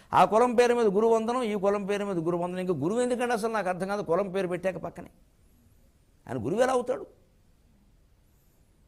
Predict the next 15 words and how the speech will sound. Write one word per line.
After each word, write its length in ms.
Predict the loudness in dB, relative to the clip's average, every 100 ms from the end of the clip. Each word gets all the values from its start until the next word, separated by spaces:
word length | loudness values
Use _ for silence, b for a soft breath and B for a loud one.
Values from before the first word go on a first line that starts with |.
| _ _ _ _ _ _ _ _
కులానికి, 380 | 0 2 2 0
మతానికి, 460 | 0 0 0 0
ప్రాంతానికి 520 | 0 -2 -2 -4 -2 -4
అతీతంగా 420 | -4 -6 -2 2
ఆలోచించేవాడు 640 | 2 0 -2 0 2 2
కదా. 180 | -2 0
కవి, 260 | 2 2 2
కవి 260 | 2 4
అన్నా 200 | 4 2
గురువు 280 | 0 0 0
అన్నా, 160 | 0 0
కవి 280 | 0 0
గురువు 280 | -2 -2 -2
ఇద్దరు 260 | -2 0 0
ఒకటే. 440 | 0 -4 -8 -12